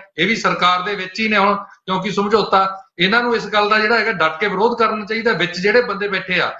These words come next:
ਸ਼੍ਰੋਮਣੀ ਅਕਾਲੀ ਦਲ ਦਾ ਸਮਝੌਤਾ ਨਹੀਂ ਹੈ, ਕਿਉਂਕਿ ਜੇ ਆਪਾਂ ਦੇਖੀਏ, ਸਭ ਤੋਂ ਪਹਿਲਾਂ ਤੁਸੀਂ ਕਰਤਾਰ ਕੁਸ਼ੀ ਵਾਲੀਆਂ ਜਿਹੜੀਆਂ ਗੱਲਾਂ, ਕੁਝ ਕੁ ਆਪਣੇ ਲੋਕ ਵੀ ਜਿਹੜੇ ਹੈਗੇ ਆ ਨਾਲ ਲੱਗ ਜਾਂਦੇ ਆ, ਉਹਨਾਂ ਨੇ ਬੜੀ ਸੇਵਾ ਭਾਵਨਾ ਕੀਤੀ।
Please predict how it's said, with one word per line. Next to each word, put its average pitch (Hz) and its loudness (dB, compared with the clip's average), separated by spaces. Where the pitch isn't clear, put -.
ਸ਼੍ਰੋਮਣੀ 190 2
ਅਕਾਲੀ 208 2
ਦਲ 214 -2
ਦਾ 220 0
ਸਮਝੌਤਾ 220 0
ਨਹੀਂ 226 0
ਹੈ, 139 -2
ਕਿਉਂਕਿ 233 2
ਜੇ 190 2
ਆਪਾਂ 220 2
ਦੇਖੀਏ, 175 0
ਸਭ 190 0
ਤੋਂ 247 4
ਪਹਿਲਾਂ 226 -2
ਤੁਸੀਂ 220 -8
ਕਰਤਾਰ 185 2
ਕੁਸ਼ੀ 208 -4
ਵਾਲੀਆਂ 202 0
ਜਿਹੜੀਆਂ 202 2
ਗੱਲਾਂ, 170 2
ਕੁਝ 185 -4
ਕੁ 196 -4
ਆਪਣੇ 214 0
ਲੋਕ 214 -2
ਵੀ 226 -4
ਜਿਹੜੇ 196 0
ਹੈਗੇ 202 2
ਆ 240 2
ਨਾਲ 170 2
ਲੱਗ 143 -4
ਜਾਂਦੇ 127 -8
ਆ, 123 -10
ਉਹਨਾਂ 208 -2
ਨੇ 226 -2
ਬੜੀ 190 -4
ਸੇਵਾ 175 -2
ਭਾਵਨਾ 175 0
ਕੀਤੀ। 175 -8